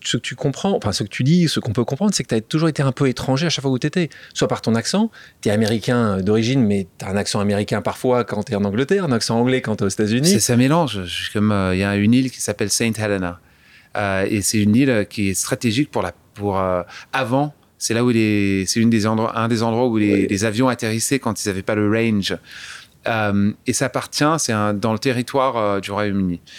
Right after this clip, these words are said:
Speaker 2: Et, euh, et, et je dis toujours, euh, s'il devait avoir un accent là-bas, c'est un, un petit peu au, planqué au, au milieu de l'Atlantique, eh ben, ça serait mon accent en anglais.
Speaker 1: Ce serait toi, quoi.
Speaker 2: C'est, oh, c'est affreux, je déteste mon accent. Ah, bien sûr que je déteste mon accent.
Speaker 1: Mais tu t'ac-, t'aimes ton accent français ?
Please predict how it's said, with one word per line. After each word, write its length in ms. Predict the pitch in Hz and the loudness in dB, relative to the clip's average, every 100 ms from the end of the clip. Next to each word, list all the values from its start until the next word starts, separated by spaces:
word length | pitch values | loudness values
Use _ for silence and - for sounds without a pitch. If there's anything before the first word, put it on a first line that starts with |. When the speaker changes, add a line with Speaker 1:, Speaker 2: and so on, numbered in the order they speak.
| - - - | -16 -16 -2
Speaker 2:
Et, 240 | 117 113 | 2 4
euh, 480 | 104 101 98 98 98 - | 4 2 2 2 0 0
et, 240 | 123 117 120 | 2 2 2
et 40 | |
je 60 | 113 | -2
dis 100 | 131 | -4
toujours, 360 | - 120 143 | -4 0 2
euh, 120 | 131 117 | 2 0
s'il 240 | - 147 | -2 0
devait 240 | 127 131 | 0 2
avoir 200 | 131 127 | 2 0
un 80 | 113 | -2
accent 300 | 110 - 156 | -4 -2 0
là-bas, 360 | 156 113 147 156 | 0 2 0 0
c'est 100 | 123 | -2
un, 120 | 104 | -2
un 140 | 110 | -2
petit 160 | 110 - | -4 -6
peu 140 | - | -2
au, 240 | 139 117 104 - | 2 2 0 -4
planqué 440 | - 143 120 - 147 | -2 0 0 -2 0
au, 260 | 131 113 | 2 2
au 100 | 113 | 2
milieu 260 | 120 127 131 | 2 4 2
de 60 | 113 | 0
l'Atlantique, 520 | 117 123 120 185 170 | -2 -2 -4 -4 0
eh 60 | |
ben, 100 | 117 | 0
ça 140 | 117 117 | 0 -2
serait 160 | - | 0
mon 160 | 120 117 | 0 2
accent 260 | 117 - 127 | 0 0 0
en 60 | 113 | 0
anglais. 300 | 107 92 - | -2 -4 -6
Speaker 1:
Ce 160 | - - | -10 -2
serait 140 | 110 | 0
toi, 220 | 110 113 98 | 2 2 0
quoi. 160 | 95 - - | -2 -6 -12
Speaker 2:
C'est, 200 | - 120 | -4 0
oh, 100 | 123 | 2
c'est 140 | 113 104 | 2 -2
affreux, 360 | 98 - 127 | -2 0 0
je 60 | 87 | 0
déteste 420 | 104 - 160 - | -4 -2 -4 0
mon 120 | 113 | 0
accent. 380 | 95 90 - 87 - _ _ _ | 0 -2 -6 -10 -12 _ _ _
Ah, 80 | - | -6
bien 200 | 113 101 | -4 -2
sûr 280 | - - 180 | -2 0 -2
que 80 | 127 | -2
je 60 | |
déteste 340 | 107 107 110 - | -4 -2 -2 0
mon 80 | 101 | -2
accent. 320 | 95 - 98 - | -2 -4 -6 -2
Speaker 1:
Mais 220 | 143 - - | -2 -2 -6
tu 100 | 147 | -2
t'ac-, 400 | 139 - - - | -2 -2 -4 -2
t'aimes 200 | 151 208 | 0 0
ton 100 | 190 | 0
accent 200 | 151 160 | 0 -2
français ? 320 | - - | -4 -2